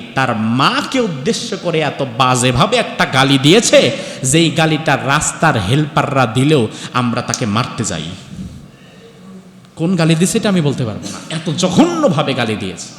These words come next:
একজন মুরব্বী মানুষ। আমি আগেই বলেছি, জামাত আমার, হেফাজত আমার, খেলাফত আমার, জমিয়ত আমার, ইসলামের পক্ষে যারাই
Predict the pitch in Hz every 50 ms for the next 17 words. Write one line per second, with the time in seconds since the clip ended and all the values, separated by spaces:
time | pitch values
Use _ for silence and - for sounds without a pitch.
0 | - - - - - - - - - _ _ - - 262 233 226 277 247 226 233
1 | 330 359 349 311 214 196 254 233 185 147 120 98 - - - - - - - -
2 | - - - - - - - - - - - - - - - - 120 139 160 175
3 | 170 160 170 170 180 196 196 175 190 190 190 180 160 - - 190 165 127 117 -
4 | 170 170 196 220 202 170 - - 175 160 151 156 160 156 147 123 - - - -
5 | 139 165 160 180 170 139 151 139 - 143 135 131 127 139 139 120 98 - - -
6 | - 320 302 277 233 - - 180 - 180 175 160 160 165 156 - - - 143 151
7 | 165 330 359 359 311 285 226 - 220 214 175 160 175 175 156 123 - - - -
8 | - 240 - - - - 277 - 339 - 320 320 262 240 - - 277 277 - -
9 | - 240 208 160 - 254 269 - - 381 339